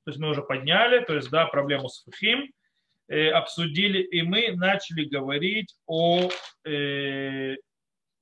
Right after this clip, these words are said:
об этих вещах, то есть, которые связаны со сфихим,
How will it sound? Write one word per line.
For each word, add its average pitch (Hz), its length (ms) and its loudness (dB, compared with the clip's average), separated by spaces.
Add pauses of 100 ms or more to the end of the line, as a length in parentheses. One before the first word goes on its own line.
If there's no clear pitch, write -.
(920)
об 139 160 -4
этих 151 240 0
вещах, 208 340 0
то 185 40 -4
есть, - 100 -6
которые 151 180 -4
связаны 151 380 0
со 147 200 -12
сфихим, 160 560 -6